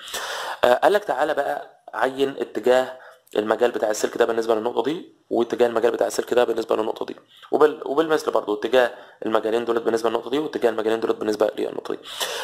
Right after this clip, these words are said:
آه، هو ده سلك مستقيم، وأنا عايز أجيب المجال بتاع سلك مستقيم، أحدد اتجاهه، يبقى قاعدة أمبير لليد اليمنى. أدي إيديا اليمنى قاعدة أمبير أهو، آه، قلناها مرة واتنين وبقولها التالتة. ده أهو كده أهو اللي بيتحرك ده أهو يشير لاتجاه التيار الكهربي أهو.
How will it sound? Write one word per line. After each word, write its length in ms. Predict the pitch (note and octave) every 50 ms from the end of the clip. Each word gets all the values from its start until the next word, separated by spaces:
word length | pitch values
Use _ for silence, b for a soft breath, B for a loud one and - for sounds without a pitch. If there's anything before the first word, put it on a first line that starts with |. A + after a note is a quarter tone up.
| B B -
آه، 200 | A#2 A#2+ A#2+ B2
هو 280 | A#2+ B2+ B2 B2 B2+ B2
ده 180 | B2+ F3+ G3+
سلك 300 | G3+ - F#3+ F3+ - -
مستقيم، 460 | C#3 A#2+ - - - - - B2 A#2 A2
وأنا 160 | A#2 A#2+ A#2+
عايز 200 | A#2 B2+ A#2+ A#2+
أجيب 160 | A2 A#2+ A#2
المجال 280 | A2+ G#2+ G#2 G#2+ A#2 -
بتاع 200 | - - G#2+ G#2+
سلك 240 | - A#2 - -
مستقيم، 420 | A2 G#2+ - - - - A2+ A2+ A2+
أحدد 280 | G#2+ - A2+ A2+ G#2+
اتجاهه، 420 | G#2+ G2+ - A2 A#2 C3 C#3+ C#3+ C3
يبقى 200 | A2+ - - - -
قاعدة 340 | - A2 A2+ A2 - G#2
أمبير 540 | G#2 G2+ G2+ A2+ B2 C3+ C#3+ D3+ D3+ - - _ _ _ - G#2+
لليد 220 | G2 G#2+ A2 A#2
اليمنى. 300 | B2 C#3 C#3 B2 G#2+ G#2 - - B B B B B B B B B B B -
أدي 120 | D3 D3+
إيديا 260 | D3+ D3 C3 C3 C3 B2+
اليمنى 300 | A#2 A#2 B2 C#3+ D3 C#3+
قاعدة 440 | - - A#2+ A#2+ A#2+ A#2 - -
أمبير 340 | - G#2 G#2 A#2 B2 - -
أهو، 360 | G#2+ G#2+ A#2+ D#3+ F#3 - B B B B B B B -
آه، 160 | G#2+ G#2+ G#2
قلناها 400 | - G#2+ A2 A2 A2+ A#2 A#2+ A2+
مرة 240 | A2+ A2+ A2+ A#2 A#2
واتنين 360 | A2 G#2 G2+ - G#2+ A2 A2+
وبقولها 300 | G#2 G#2+ - - A2 G#2+
التالتة. 400 | - - A#2 B2 B2 - E3+ F3 B B B B B B B B B _
ده 100 | - A#2
أهو 140 | A#2 B2 B2
كده 200 | - C3 B2+ B2+
أهو 160 | B2+ C3 C#3+
اللي 140 | D3+ C#3+ B2+
بيتحرك 360 | A2+ G#2+ - A#2 A#2+ B2 A#2
ده 60 | A2+
أهو 60 | A#2+
يشير 260 | C3+ C3 - C3 - B2+
لاتجاه 300 | A#2+ - A#2 - A#2+ A#2
التيار 240 | - A2+ A#2 A#2
الكهربي 280 | A#2 - A2+ G#2+ - - -
أهو. 180 | G#2+ G#2 -